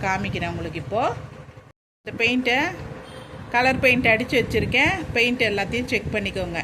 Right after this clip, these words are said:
எல்லோ கலர் மூணு, ரெட் கலர் மூணு, அதே மாதிரி ஆரஞ்சு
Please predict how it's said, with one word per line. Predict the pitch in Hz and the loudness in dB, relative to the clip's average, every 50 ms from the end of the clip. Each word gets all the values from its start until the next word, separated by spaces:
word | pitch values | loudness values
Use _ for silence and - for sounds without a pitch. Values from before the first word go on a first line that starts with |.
| - 185 202 208 | -2 -2 -2 0
எல்லோ | 214 226 233 220 220 | 0 -2 0 0 0
கலர் | 196 196 196 185 185 190 196 | 0 0 0 -2 -2 -2 -4
மூணு, | 202 208 202 214 233 269 359 466 - - - - - - - - - - - 214 | -2 -2 0 0 0 0 0 -2 -4 -10 -16 -18 -20 -20 -20 -18 -12 -6 -2 -2
ரெட் | 220 202 190 226 226 240 | -2 0 0 0 0 2
கலர் | 214 202 202 190 185 180 185 196 | 2 2 0 0 -2 -2 -4 -4
மூணு, | 202 202 202 208 240 285 339 440 - - - - - - - - - - - - - 196 | -2 -2 0 0 2 2 2 0 -2 -6 -10 -12 -10 -10 -10 -10 -10 -12 -14 -12 -8 -6
அதே | 208 214 220 220 214 | -2 0 0 0 0
மாதிரி | 214 202 208 247 294 427 453 277 233 233 233 | 0 0 2 2 4 4 4 4 4 4 4
ஆரஞ்சு | 233 226 220 233 233 220 | 4 4 2 2 0 0